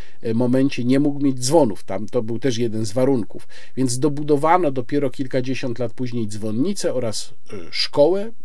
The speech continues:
przykościelną. To już wymagało, jak mówię, odrębnego pozwolenia od władcy. Dzisiaj to wszystko jest, y, jednym spójnym terenem. Jest tam też, y, cmentarz ewangelicki, oczywiście już nieczynny.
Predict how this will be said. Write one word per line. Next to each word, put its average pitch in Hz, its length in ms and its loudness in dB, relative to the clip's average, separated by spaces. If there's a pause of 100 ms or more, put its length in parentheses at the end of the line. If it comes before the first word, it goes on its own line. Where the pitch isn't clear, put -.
(160)
przykościelną. 170 1120 0
To 156 180 2
już 147 220 0
wymagało, 131 520 0
jak 120 200 -2
mówię, 123 300 0 (300)
odrębnego 147 840 2
pozwolenia 127 760 2
od - 300 -4 (380)
władcy. 117 640 -2 (280)
Dzisiaj 180 380 0
to 151 120 0
wszystko - 460 -2
jest, 131 420 0
y, 117 360 0 (640)
jednym 135 440 0
spójnym 151 600 0
terenem. 127 500 0
Jest 120 200 -4
tam 110 180 -2
też, - 360 -2
y, 85 380 -4
cmentarz 147 580 -2
ewangelicki, 143 680 -2
oczywiście 113 440 -2
już 101 200 -2
nieczynny. 160 580 -2